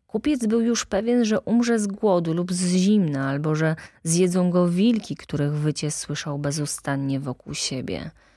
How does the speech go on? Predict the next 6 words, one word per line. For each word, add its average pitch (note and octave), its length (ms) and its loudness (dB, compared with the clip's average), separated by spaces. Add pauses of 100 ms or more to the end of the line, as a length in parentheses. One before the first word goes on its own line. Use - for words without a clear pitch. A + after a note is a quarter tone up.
(380)
Nagle D#3 580 2 (520)
na E3+ 120 4
końcu C4 480 2
długiego F#3+ 640 2
szpaleru F3 600 -2
drzew D#3 540 -2